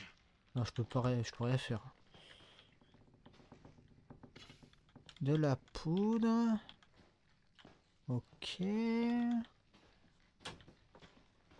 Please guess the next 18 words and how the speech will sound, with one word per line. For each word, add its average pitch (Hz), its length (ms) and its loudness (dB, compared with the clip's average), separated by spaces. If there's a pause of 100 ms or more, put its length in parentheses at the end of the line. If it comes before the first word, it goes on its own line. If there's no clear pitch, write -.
(1800)
Encore - 180 0
une 123 80 4
pièce - 320 0
antique. - 680 -2 (1900)
Voilà, 143 420 6
en 127 40 6
fait, - 240 4
ils 139 80 6
ont 139 40 10
tellement 170 260 8
bien 170 180 10
illuminé 160 440 8
qu'il - 120 2
a 139 40 6
même 143 160 6
plus 143 140 -2
besoin 147 320 4
d'un, 127 400 4